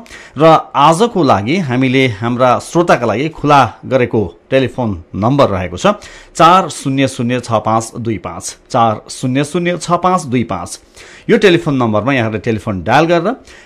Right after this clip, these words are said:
कार्यक्रम सुनेर यहाँहरूलाई कुनै प्रश्न, कुनै जिज्ञासा हाम्रा अतिथिहरूलाई राख्न मन लाग्यो भने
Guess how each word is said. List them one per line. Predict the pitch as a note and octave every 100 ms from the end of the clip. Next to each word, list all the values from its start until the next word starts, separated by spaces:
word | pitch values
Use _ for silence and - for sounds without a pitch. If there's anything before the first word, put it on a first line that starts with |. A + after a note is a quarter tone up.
| _
कार्यक्रम | - D3+ D3 G#2+
सुनेर | - D#3 D#3 D#3
यहाँहरूलाई | A3+ - - B2 A#2 A2+
कुनै | A2+ G#2+
प्रश्न, | - D3+ E3 - F#3
कुनै | B2 G#2+
जिज्ञासा | E2+ A2 D3 D#3+ F#3
हाम्रा | F3 C3+ G#2
अतिथिहरूलाई | A2 - A#2+ A2+ G#2+ F#2 - G#2
राख्न | A2 A2
मन | F2+ G#2+ D3
लाग्यो | D3+ D#3
भने | D3 E3+